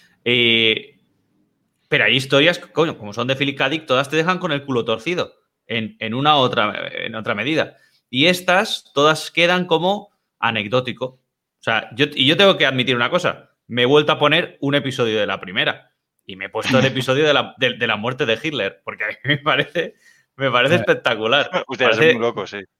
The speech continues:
Speaker 1: parece divertidísimo y, y, y que no tiene ninguna reflexión alguna, pero es muy divertido. Pero en este... Si tuviera que volver a ver alguno,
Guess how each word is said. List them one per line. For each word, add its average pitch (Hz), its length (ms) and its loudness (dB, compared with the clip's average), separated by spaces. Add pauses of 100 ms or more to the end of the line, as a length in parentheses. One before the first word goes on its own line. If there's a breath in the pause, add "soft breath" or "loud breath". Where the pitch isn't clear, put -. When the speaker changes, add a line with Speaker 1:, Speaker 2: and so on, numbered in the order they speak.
(320 loud breath)
Speaker 1:
parece 135 360 2
divertidísimo 170 1080 0 (720)
y, 139 500 2
y, 143 440 -10 (240)
y 135 80 -12
que 135 120 0
no 185 80 0
tiene 240 180 -4 (280)
ninguna 190 240 0
reflexión 170 360 -4
alguna, 233 260 -4
pero 262 120 -4
es 180 40 -4
muy 180 100 -2
divertido. 131 520 -4
Pero 127 180 -2
en 139 60 -2
este... 208 540 -8 (140)
Si - 140 -20
tuviera 156 200 2
que 190 60 -2
volver 190 240 4
a 180 60 6
ver 180 120 6
alguno, 220 580 -2